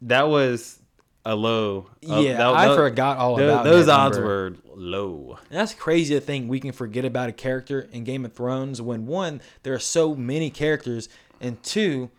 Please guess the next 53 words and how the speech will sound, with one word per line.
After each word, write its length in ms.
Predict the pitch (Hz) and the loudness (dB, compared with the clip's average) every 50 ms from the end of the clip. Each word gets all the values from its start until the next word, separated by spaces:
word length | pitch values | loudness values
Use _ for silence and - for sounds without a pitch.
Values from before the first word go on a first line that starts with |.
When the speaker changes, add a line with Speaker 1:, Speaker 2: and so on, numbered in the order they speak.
| _ _ _ | _ _ _
Speaker 2:
so 240 | - - - 180 175 | -14 -8 -6 -4 -4
many 200 | 175 180 170 156 | -2 -4 -4 -6
have 180 | 139 123 113 101 | -8 -8 -8 -6
died. 380 | 120 117 120 117 101 - - - _ _ _ _ _ _ _ - | -4 -2 -2 -2 -4 -8 -14 -20 _ _ _ _ _ _ _ -8
So 180 | - - 165 | 0 2 2
Speaker 1:
And 80 | 156 151 | 4 4
Speaker 2:
it's 120 | 156 - | 2 2
Speaker 1:
then, 100 | - 156 | 2 0
but 140 | 127 123 123 | 0 0 0
Speaker 2:
like 60 | 113 107 | 0 -2
Speaker 1:
they 120 | 127 139 | 0 0
can 100 | 135 135 | 0 0
al-, 140 | 123 127 117 | 0 -2 -2
they 160 | 110 123 135 | 0 0 0
can 260 | 131 156 139 123 110 98 | 0 0 -2 -2 -2 -2
bring 280 | 107 123 135 135 135 | 0 0 0 2 2
in 220 | 135 131 131 123 - | 0 0 0 -2 -4
a, 40 | - 113 113 104 - - | -6 -4 -4 -4 -4 -4
a 40 | 104 | -6
s-, 300 | 101 - - - - - | -8 -8 -8 -8 -10 -10
such 260 | - - 165 170 170 | -6 -2 0 0 0
a 40 | 147 | -2
small 300 | - - - 120 117 117 | -6 -4 -2 0 0 0
character 320 | 117 - 117 110 104 107 98 | 0 -2 -2 -4 -4 -4 -4
that 140 | 98 95 76 | -4 -4 -4
everyone's 360 | 98 110 110 107 107 101 92 | -4 -4 -4 -4 -4 -6 -6
gonna 200 | 95 107 104 101 | -6 -6 -6 -6
forget 280 | - - 95 101 95 95 | -8 -8 -8 -8 -6 -6
about 240 | 87 90 90 82 | -6 -6 -8 -8
the 40 | - | -10
second 360 | - - 107 98 - - 95 | -10 -6 -6 -6 -6 -8 -10
he 100 | 95 101 | -8 -8
leaves 240 | 90 92 92 87 80 | -8 -8 -8 -10 -10
the 80 | 80 - | -12 -14
screen, 420 | - - 95 95 87 78 76 76 - | -14 -12 -12 -10 -10 -10 -12 -14 -12
and 160 | - 95 98 | -12 -10 -10
it 60 | 90 | -10
still 280 | - - - 104 98 92 | -10 -8 -6 -6 -6 -6
be 400 | 90 90 92 90 87 85 85 _ _ _ _ _ | -6 -6 -6 -6 -6 -8 -10 _ _ _ _ _
hella 340 | _ - - 95 92 90 78 | _ -12 -8 -6 -6 -6 -8
impactful. 200 | 80 - - 147 | -10 -10 -8 -6
Speaker 2:
We 80 | 156 160 | -4 -4
shoulda 220 | - - 202 151 | -2 -2 -2 -2
kinda 280 | 131 151 147 143 139 131 | -2 -4 -4 -4 -4 -4
known 300 | 123 123 127 127 120 113 | -4 -4 -4 -4 -4 -4
when 100 | 113 120 | -2 -2
he 80 | 120 | -2
was 100 | 120 110 | -2 -2
like, 160 | 120 107 104 - | -4 -4 -4 -2
"Where 120 | 147 165 | 0 0
are 20 | |
your 120 | 165 147 131 | 0 -2 -4
people, 460 | - - 165 139 143 127 123 120 - | -6 -6 -8 -6 -4 -4 -4 -4 -4